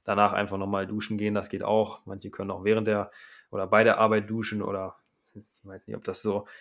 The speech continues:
dramatisch ist, wenn man mal kurz ein bisschen schwitzt. Die meisten haben ja dann irgendwie Angst, direkt zu stinken, aber was, glaub ich, aber nicht so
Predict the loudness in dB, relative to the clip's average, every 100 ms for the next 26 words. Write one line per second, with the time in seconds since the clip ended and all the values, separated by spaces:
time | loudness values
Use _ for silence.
0 | -12 -4 2 6 6 4 -2 0 2 2
1 | 0 0 -4 -4 -6 -6 -6 -4 -4 -4
2 | -6 -4 -4 -4 -2 -2 -4 -8 -8 -6
3 | -6 -8 -10 -8 -10 -10 -10 -8 -6 -6
4 | -6 -6 -6 -8 -6 -6 -6 -10 -10 -12
5 | -12 -12 -12